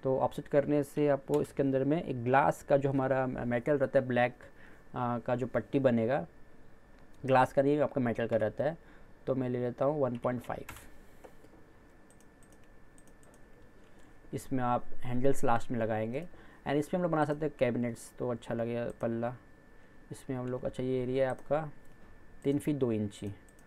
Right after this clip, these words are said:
तो इसमें हम लोग देंगे, सोच रहा हूँ कि मसाला रखने के लिए,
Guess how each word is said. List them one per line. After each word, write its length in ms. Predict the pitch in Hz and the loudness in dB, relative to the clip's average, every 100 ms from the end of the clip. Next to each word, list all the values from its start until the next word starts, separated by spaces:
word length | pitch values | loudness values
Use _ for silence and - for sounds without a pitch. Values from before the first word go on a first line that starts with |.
| - - - - | -20 -20 -18 -8
तो 60 | - | -2
इसमें 540 | 143 - 165 151 170 147 - | -2 -2 -2 0 -2 -8 -12
हम 180 | 135 131 | -6 -2
लोग 140 | 131 131 | -2 0
देंगे, 640 | 127 131 127 135 139 - - | 0 0 0 0 -2 -6 -10
सोच 320 | - 135 - | -6 -6 -4
रहा 120 | 135 | -6
हूँ 140 | 131 | -6
कि 160 | 131 139 | -4 -2
मसाला 360 | 135 123 123 123 | -2 -2 -2 -2
रखने 300 | 123 127 123 | -2 -4 -4
के 120 | 123 | -4
लिए, 340 | 123 127 147 | -2 -2 -2